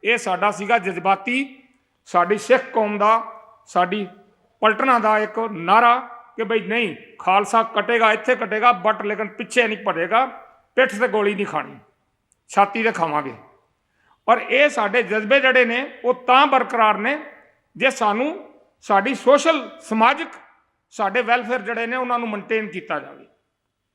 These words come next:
ਔਰ ਉਹਦੇ ਵਿੱਚ ਵਾਸਤੇ ਤੁਸੀਂ ਬਜਟ ਨੂੰ ਮਾਈਨਸ ਨਾ ਕਰੋ, ਸਟੇਟ ਗੌਰਮੈਂਟ ਨੂੰ ਵੀ ਕਹੂੰਗਾ। ਔਰ ਓ ਆਰ ਓ ਪੀ ਟੂ ਦੇ ਵਿੱਚ ਕੇਂਦਰ ਸਰਕਾਰ ਨੇ ਸਾਡੇ ਜਿਹੜੇ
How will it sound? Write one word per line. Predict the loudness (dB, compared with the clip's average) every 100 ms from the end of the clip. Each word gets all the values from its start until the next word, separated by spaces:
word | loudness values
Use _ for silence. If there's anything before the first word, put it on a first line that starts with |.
| _ _ _ _
ਔਰ | -2
ਉਹਦੇ | 0 0 4 4
ਵਿੱਚ | 4 0
ਵਾਸਤੇ | 0 0 0 -2
ਤੁਸੀਂ | -4 -6 -6
ਬਜਟ | -6
ਨੂੰ | -6 -8
ਮਾਈਨਸ | -8 -6 -8 -12 -12
ਨਾ | 2 2
ਕਰੋ, | 2 0 0
ਸਟੇਟ | -2 -4 -2 -2
ਗੌਰਮੈਂਟ | -4 -4 -4
ਨੂੰ | -4
ਵੀ | -2
ਕਹੂੰਗਾ। | 0 2 4 2 0 -14 -20 _ _ _
ਔਰ | 2 2 4
ਓ | 6
ਆਰ | 8 4
ਓ |
ਪੀ | 2 -6
ਟੂ | -4 -2
ਦੇ | 0
ਵਿੱਚ | 0 -2 -10 -20 -20 _ _ _ -2
ਕੇਂਦਰ | 0 0
ਸਰਕਾਰ | 0 0 4 4 4
ਨੇ | 0 -8 -10 -16 _ _ _ _ _ _ _
ਸਾਡੇ | -4 0 2 2
ਜਿਹੜੇ | 2 -4 -2 2 2 0